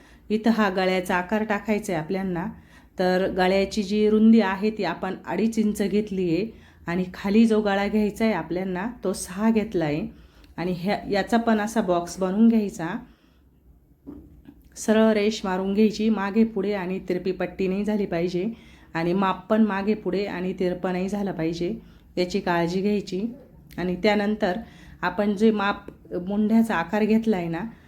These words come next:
तिथून त्या कॉर्नरपासून, सेंटरपासून पुढे दीड इंच घ्यायचं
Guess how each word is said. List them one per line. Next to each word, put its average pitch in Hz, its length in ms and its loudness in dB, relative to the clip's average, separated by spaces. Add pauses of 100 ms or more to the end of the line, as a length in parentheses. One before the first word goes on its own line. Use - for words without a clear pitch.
(280)
तिथून 240 360 4
त्या - 360 -4
कॉर्नरपासून, 202 1000 -2
सेंटरपासून 214 840 2
पुढे 208 440 0
दीड 208 240 2
इंच 202 260 4
घ्यायचं 190 540 -4